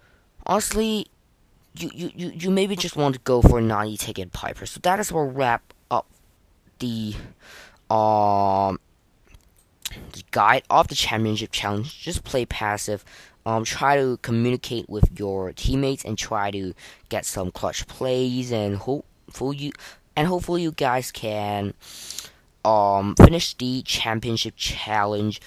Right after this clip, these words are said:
um, using my guide, or if you are, like, a super good player, you can easily finish the challenge, or,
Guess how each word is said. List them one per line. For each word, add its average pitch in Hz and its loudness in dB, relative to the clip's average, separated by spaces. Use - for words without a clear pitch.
um, 110 -2
using 120 0
my 98 0
guide, 135 2
or 104 -2
if - -10
you 101 -6
are, 95 -2
like, 92 -4
a 80 -8
super 113 -6
good 98 -8
player, 123 -2
you 107 -12
can 101 -6
easily 104 -6
finish 98 4
the - -14
challenge, 120 -2
or, 107 -2